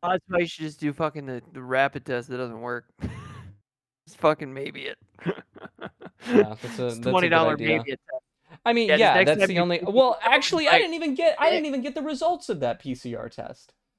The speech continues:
Speaker 2: So,
Speaker 1: What?
Speaker 2: I might as
Speaker 1: Don't
Speaker 2: well
Speaker 1: pay that shit. Just call 'em and say you're not gonna
Speaker 2: I
Speaker 1: pay
Speaker 2: mean,
Speaker 1: it.
Speaker 2: I kinda
Speaker 1: Fuck it.
Speaker 2: just don't even wanna pay it anyway, but, I mean,
Speaker 1: They
Speaker 2: it'll
Speaker 1: have your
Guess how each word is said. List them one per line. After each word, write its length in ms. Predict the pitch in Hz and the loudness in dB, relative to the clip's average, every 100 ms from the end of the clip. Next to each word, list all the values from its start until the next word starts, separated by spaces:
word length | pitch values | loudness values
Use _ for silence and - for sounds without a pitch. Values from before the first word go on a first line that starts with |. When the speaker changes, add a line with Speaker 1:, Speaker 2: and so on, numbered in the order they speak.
| _ | _
Speaker 2:
So, 360 | _ - 143 139 | _ -2 0 2
Speaker 1:
What? 220 | 277 403 - _ - | 4 4 2 _ -12
Speaker 2:
I 80 | 156 | -6
might 180 | 165 180 | -2 -4
as 100 | 160 | 0
Speaker 1:
Don't 80 | 165 | 2
Speaker 2:
well 180 | 233 | 2
Speaker 1:
pay 160 | 254 294 | 2 0
that 160 | 233 160 - | -2 -6 -8
shit. 140 | 127 - _ | -8 -10 _
Just 120 | 185 - | -18 0
call 300 | 190 208 196 | 6 8 6
'em 80 | |
and 80 | 165 | 0
say 60 | 170 | -6
you're 100 | 165 | -4
not 60 | |
gonna 140 | 160 143 | -2 0
Speaker 2:
I 40 | |
Speaker 1:
pay 40 | 165 | 2
Speaker 2:
mean, 80 | 175 | 4
Speaker 1:
it. 40 | |
Speaker 2:
I 40 | |
kinda 220 | 135 214 285 | 4 2 2
Speaker 1:
Fuck 80 | |
it. 40 | 180 | 0
Speaker 2:
just 160 | 151 | -2
don't 220 | 123 143 147 | 2 2 2
even 180 | 139 131 | -2 -2
wanna 180 | 127 | -2
pay 200 | 120 143 | -2 -4
it 60 | 123 | -2
anyway, 520 | 135 165 117 110 113 127 | -4 -6 -6 -6 -8 -4
but, 220 | 127 - | -2 -2
I 140 | 139 | -4
mean, 260 | 143 147 139 | -4 -6 -2
Speaker 1:
They 80 | 185 | 0
Speaker 2:
it'll 120 | 151 | 2
Speaker 1:
have 160 | 165 175 | 2 0
your 120 | 175 | -2